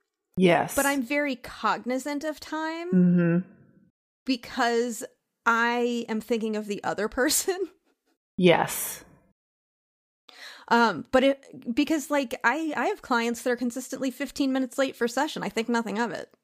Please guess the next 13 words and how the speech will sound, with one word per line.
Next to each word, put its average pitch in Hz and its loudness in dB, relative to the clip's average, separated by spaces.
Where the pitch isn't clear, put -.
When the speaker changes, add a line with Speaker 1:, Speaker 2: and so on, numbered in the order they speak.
Speaker 1:
Right, 165 6
right. 143 -2
That's, 170 -4
Speaker 2:
You 190 0
Speaker 1:
that's 170 6
Speaker 2:
know? 202 2
Speaker 1:
real. 143 -4
Speaker 2:
And, 220 4
like, 208 0
just, - -2
just - -2
right 240 2
now, 240 0